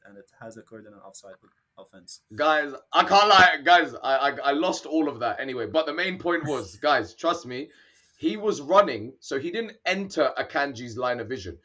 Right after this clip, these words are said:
Speaker 2: He was already there. Akanji, I can't lie, wasn't sprinting back long enough for me to really think he was gonna get the ball, and Kyle Walker wasn't gonna get around Bruno Fernandes.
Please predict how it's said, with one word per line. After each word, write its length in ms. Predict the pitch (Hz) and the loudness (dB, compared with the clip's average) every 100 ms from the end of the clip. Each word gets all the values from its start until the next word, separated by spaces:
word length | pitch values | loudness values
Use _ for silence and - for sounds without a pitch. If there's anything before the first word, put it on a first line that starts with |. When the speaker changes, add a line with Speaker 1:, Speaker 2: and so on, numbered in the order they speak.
| _ _ | _ _
Speaker 2:
He 140 | 139 | -4
was 160 | 151 165 | -2 0
already 300 | 160 135 120 | 0 -2 -2
there. 280 | 131 - - _ _ 143 | -2 -2 -8 _ _ -8
Akanji, 580 | - 226 226 185 196 | 0 0 0 -4 -4
I 80 | 151 151 | -2 0
can't 220 | 190 175 | 0 2
lie, 140 | 165 120 | 2 2
wasn't 360 | 160 170 170 | 0 -4 -8
sprinting 480 | - - 175 143 135 | -14 -4 -4 -4 -2
back 180 | 143 135 | -2 -2
long 280 | 131 143 131 | -2 -2 0
enough 240 | 120 117 | -4 -4
for 100 | 120 | -8
me 140 | 131 | -10
to 120 | 113 113 | -10 -10
really 240 | 127 120 | -10 -10
think 220 | 120 117 | -12 -12
he 80 | 120 | -12
was 140 | 117 | -12
gonna 160 | 104 113 | -10 -8
get 160 | 113 104 | -8 -10
the 60 | |
ball, 300 | 107 107 107 - _ - | -8 -6 -6 -10 _ -10
and 120 | 143 | -10
Kyle 320 | - 214 190 | 0 4 4
Walker 280 | 202 208 170 | 4 2 2
wasn't 320 | 139 170 165 151 | -6 -4 -4 -4
gonna 160 | 143 | -4
get 200 | 143 156 139 | -2 -2 -2
around 280 | 139 139 | -2 -2
Bruno 220 | 117 139 131 | -6 -8 -8
Fernandes. 540 | 127 156 135 92 | -4 -4 -4 -8